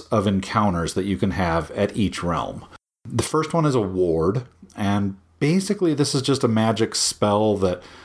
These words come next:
uh, will go into your hand with those other action cards,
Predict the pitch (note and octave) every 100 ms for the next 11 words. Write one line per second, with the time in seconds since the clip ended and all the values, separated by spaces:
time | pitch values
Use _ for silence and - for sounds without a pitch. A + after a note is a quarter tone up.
0 | - - E2+ E2+ E2+ E2+ F#2+ B2 B2+ B2+
1 | B2 G#2 G2+ F#2+ G#2+ G2 - G2 G2 F#2+
2 | F#2+ F#2 F#2+ - F#2+ F2 F2+ E2+ F#2 -